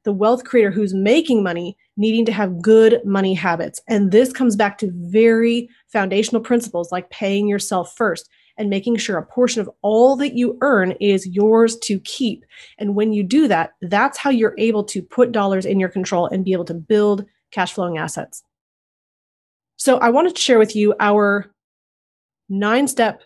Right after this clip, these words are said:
signature process that we use to help our clients master this financial control,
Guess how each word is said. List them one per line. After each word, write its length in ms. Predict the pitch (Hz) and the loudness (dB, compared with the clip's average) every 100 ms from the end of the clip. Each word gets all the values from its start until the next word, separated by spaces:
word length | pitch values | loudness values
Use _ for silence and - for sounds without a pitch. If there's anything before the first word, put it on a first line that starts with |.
| _ | _
signature 420 | - 220 240 240 | -4 -2 0 0
process 580 | 247 190 175 - 165 - - - | 0 0 0 0 -4 -4 -14 -6
that 160 | 196 | -4
we 140 | 196 240 | 0 0
use 380 | 247 233 220 208 | 2 2 0 0
to 120 | 208 | -4
help 280 | - 240 247 | 0 0 0
our 80 | 277 | -2
clients 400 | - 202 190 190 | 0 0 0 -4
master 720 | 190 185 202 208 247 233 214 | -2 0 -2 -2 2 4 4
this 200 | 208 202 | 0 -2
financial 360 | 202 196 202 | -2 -2 -2
control, 480 | 202 208 185 170 165 | -2 -2 -2 -4 -4